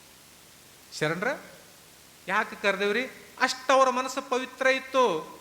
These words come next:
ಪರಿಶುದ್ಧ ಇತ್ತು, ಎದ್ರ ಮೇಲೆ ಆಸೆ ಇದ್ದಿದ್ದಲ್ಲ, ಎದ್ರ ಮೇಲೆ ಆಕಾಂಕ್ಷೆಗಳಿದ್ದಿದ್ದಿಲ್ಲ.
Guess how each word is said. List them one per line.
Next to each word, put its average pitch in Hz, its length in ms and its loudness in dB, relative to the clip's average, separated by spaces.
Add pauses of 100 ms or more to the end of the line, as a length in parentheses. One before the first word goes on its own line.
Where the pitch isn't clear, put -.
(200)
ಪರಿಶುದ್ಧ 220 520 0
ಇತ್ತು, 247 800 0 (1080)
ಎದ್ರ 220 240 2
ಮೇಲೆ 247 160 4
ಆಸೆ 233 440 4
ಇದ್ದಿದ್ದಲ್ಲ, 254 360 2
ಎದ್ರ 240 300 2
ಮೇಲೆ 254 160 2
ಆಕಾಂಕ್ಷೆಗಳಿದ್ದಿದ್ದಿಲ್ಲ. 254 1080 0